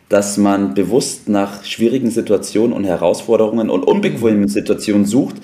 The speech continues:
Speaker 1: weil in diesen meistens die größten Chancen liegen. Richtig, Bert?
Speaker 2: Da steckt's drin, ganz genau so. Mhm.
Speaker 1: Top. Danke, dass wir darüber gesprochen haben heute. Wie gelingt dir persönliches Wachstum?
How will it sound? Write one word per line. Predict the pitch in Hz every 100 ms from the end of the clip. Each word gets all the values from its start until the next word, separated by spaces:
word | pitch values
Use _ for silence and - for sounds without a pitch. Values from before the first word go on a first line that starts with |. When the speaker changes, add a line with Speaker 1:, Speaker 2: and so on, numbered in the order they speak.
| - -
Speaker 1:
weil | 107
in | - 107
diesen | 110 151 180 185
meistens | 131 107 135 - 156 156
die | 131
größten | 98 120 - 143
Chancen | - - 113 98 85
liegen. | 85 85
Richtig, | 98 120 120
Bert? | 135 143 143
Speaker 2:
Da | 131
steckt's | 117 - 151 - -
drin, | 135 - 160
ganz | - -
genau | 170 151 139
so. | - 98 107 -
Mhm. | 117 107 208 _ _ _ _ _
Speaker 1:
Top. | - 87 - - - - - -
Danke, | 120 147
dass | 139 139
wir | 131
darüber | 123 120
gesprochen | 117 - 135 147 147
haben | 143 139
heute. | 135 135 143 139 - -
Wie | 107 139
gelingt | 143 120 131 135
dir | 123
persönliches | - 101 101 110 110 90 -
Wachstum? | 107 - - 139 139